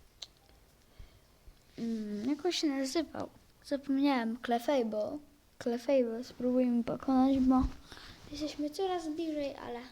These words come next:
życia nam braknie. Przydałby się nam w drużynie jakiś tank albo więcej życia na jakimś Pokemonie.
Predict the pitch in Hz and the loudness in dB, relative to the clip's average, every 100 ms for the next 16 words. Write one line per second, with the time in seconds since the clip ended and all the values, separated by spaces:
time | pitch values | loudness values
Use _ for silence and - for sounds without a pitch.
0 | - _ - - 254 247 277 277 233 214 | -20 _ -20 -10 -6 -2 -2 -4 -10 -10
1 | 214 208 190 190 - - 180 - - - | -12 -12 -12 -12 -18 -18 -18 -20 -20 -20
2 | - - - - - _ - 262 269 262 | -20 -20 -20 -20 -20 _ -8 -4 -2 -4
3 | 262 269 254 247 247 254 254 262 254 262 | -6 -6 -6 -8 -8 -6 -4 -4 -6 -10
4 | 262 - - 247 220 262 262 - - _ | -10 -8 -6 -6 -4 -8 -8 -16 -20 _
5 | _ - _ - - _ - - - - | _ -20 _ -20 -20 _ -20 -20 -20 -20
6 | - - - - _ _ _ _ _ - | -16 -14 -14 -16 _ _ _ _ _ -12
7 | 247 240 247 254 - - - 247 247 262 | -8 -4 -4 -6 -10 -20 -20 -10 -4 -4
8 | 269 262 - 254 247 254 262 254 240 220 | -4 -8 -6 -4 -2 -4 -6 -8 -10 -10
9 | 214 - - _ - 240 - 240 240 - | -12 -18 -20 _ -16 -16 -14 -14 -14 -14
10 | - 233 - 240 233 214 202 | -12 -12 -10 -8 -10 -12 -14